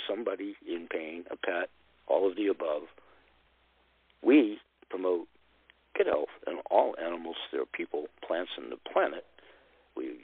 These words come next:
hope you simply perceive us as a harbinger of good information and myself simply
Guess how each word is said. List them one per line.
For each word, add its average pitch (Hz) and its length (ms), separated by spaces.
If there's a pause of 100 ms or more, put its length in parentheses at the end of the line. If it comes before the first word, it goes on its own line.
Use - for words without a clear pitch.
hope - 220
you 160 160
simply 139 280
perceive 123 440
us 117 220
as 87 160
a - 80
harbinger 92 640
of 69 160
good 82 180
information 85 720
and 71 100
myself 65 440 (120)
simply 69 380